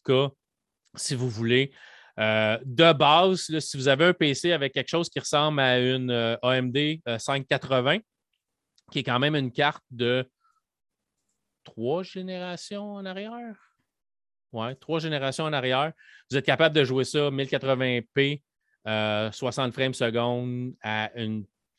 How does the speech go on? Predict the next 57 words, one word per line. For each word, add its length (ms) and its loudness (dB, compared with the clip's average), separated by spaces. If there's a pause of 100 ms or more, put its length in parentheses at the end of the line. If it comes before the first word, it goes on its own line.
Il 60 -8
va 100 -10
peut-être 240 0
falloir 320 4
jouer 140 0
avec 100 -4
les 100 -6
qualités. 320 -4
Vous 80 -6
ne 60 -6
mettrez 180 -6
peut-être 240 -4
pas 100 -4
tout 120 -6
dans 180 -2
le 60 -6
tapis, 280 -8
mais 120 -4
ça 180 -2
roule 220 0
soixante 440 -6
F 120 -14
P 140 -2
S 360 -6 (380)
en 120 -2
mille 140 0
quatre-vingts 480 0
p. 300 0 (420)
Du 140 -10
côté, 520 4
si 140 -8
vous 80 -2
avez 140 2
une 100 -4
carte 240 0
du 80 -16
côté, 480 -2
euh, 160 2
nvidia 560 0
plus 200 -8
vieille, 460 2 (380)
une 140 0
dix 160 2
soixante 560 2
six 220 -2
gigs, 580 0
vous 80 -18
devriez 260 0
être 100 -4
capable 300 -2
de 60 0
faire 180 0
du 80 -8
mille 160 -4
quatre-vingts 440 -4
p 140 -2
aussi. 300 -8